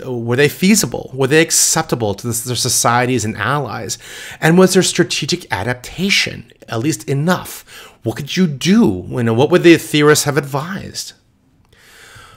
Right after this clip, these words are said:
Also, the Peloponnesian War was not one war, really, but many, with interspersed, you know, periods of war and peace. Yet Thucydides kind of lumps them together into a single twenty-seven-year conflict.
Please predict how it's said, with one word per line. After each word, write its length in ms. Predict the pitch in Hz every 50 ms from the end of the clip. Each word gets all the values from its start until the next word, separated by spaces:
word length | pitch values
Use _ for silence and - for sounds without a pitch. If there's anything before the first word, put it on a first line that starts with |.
| - _ _ -
Also, 580 | 143 156 147 - - 180 165 160 156 151 - - _ _ _ _ _
the 160 | - - 185
Peloponnesian 760 | 180 185 - 240 285 330 320 - 196 185 170 - 151 131 120
War 160 | 117 139 151 143
was 120 | 135 123
not 220 | 131 156 156 -
one 400 | 131 110 107 107 127 160 156 120
war, 160 | 95 92 90 90
really, 220 | 87 90 90 92
but 180 | 90 - - 123
many, 420 | 110 110 120 151 170 151 107 92
with 220 | 92 95 101 -
interspersed, 640 | - 147 135 - 165 147 - - - 143 135 - - - 127 117 117 135
you 80 | 117
know, 60 | 98
periods 360 | 92 - - 147 135 127 110 -
of 180 | 104 90 92
war 400 | 101 131 151 165 170 170 170 147 -
and 220 | 131 127 117 113 -
peace. 500 | - - - 151 - - - - - - - - - - - - - - - -
Yet 200 | - 196 - 196
Thucydides 560 | 214 214 196 - - 294 330 330 285 226 196
kind 200 | - - 202 175
of 140 | 160 135 120
lumps 240 | 131 147 165 - -
them 140 | 185 170
together 640 | 151 - 135 117 110 120 151 202 190 - - - - -
into 220 | 147 143 - 147
a 40 | 135
single 400 | - - - 165 160 165 170 180
twenty-seven-year 960 | 175 - - 151 143 147 147 - - 131 120 135 143 127 110 95 92 95 101
conflict. 840 | 98 - - - - 165 190 208 214 - - - - - - - -